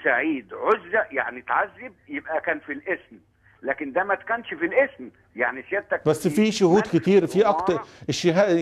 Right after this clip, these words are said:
Speaker 2: النيابة سمعت لمية شاهد، وكان في شهود تانيين مر-، يعني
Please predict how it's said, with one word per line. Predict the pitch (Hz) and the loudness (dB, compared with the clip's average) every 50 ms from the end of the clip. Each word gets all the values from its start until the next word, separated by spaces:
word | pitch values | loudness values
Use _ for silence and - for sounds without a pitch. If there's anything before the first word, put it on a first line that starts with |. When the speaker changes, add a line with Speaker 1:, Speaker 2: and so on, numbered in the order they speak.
| 151 | 2
Speaker 2:
النيابة | 139 131 139 160 185 196 190 | 2 2 4 6 6 6 6
سمعت | 170 - 190 190 180 175 - - | 4 4 2 2 2 0 2 2
لمية | 147 151 190 185 | 4 4 4 2
شاهد، | - - 170 165 170 175 175 156 | 2 4 4 6 6 6 4 4
وكان | 143 135 - 131 | 2 2 0 2
في | 123 160 | 2 0
شهود | 160 - 165 170 165 | 2 4 4 4 4
تانيين | - 147 127 131 143 165 170 160 147 | 4 2 4 4 4 6 6 4 6
مر-، | 139 131 131 | 6 4 4
يعني | 120 117 113 117 120 120 117 113 | 4 4 2 2 0 -2 -2 -4